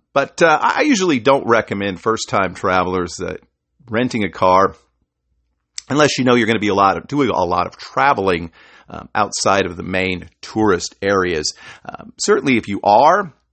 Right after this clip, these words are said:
or if you know you're not going to be imbibing, uh, then you can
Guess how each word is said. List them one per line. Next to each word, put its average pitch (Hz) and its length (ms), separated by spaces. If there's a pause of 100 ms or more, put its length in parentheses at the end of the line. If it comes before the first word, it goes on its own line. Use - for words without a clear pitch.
(280)
or 107 240
if 101 160
you 104 80
know 151 160
you're 110 120
not 107 360
going 110 260
to 98 60
be 98 200
imbibing, 95 680 (640)
uh, - 360 (240)
then 98 240
you 131 140
can 123 200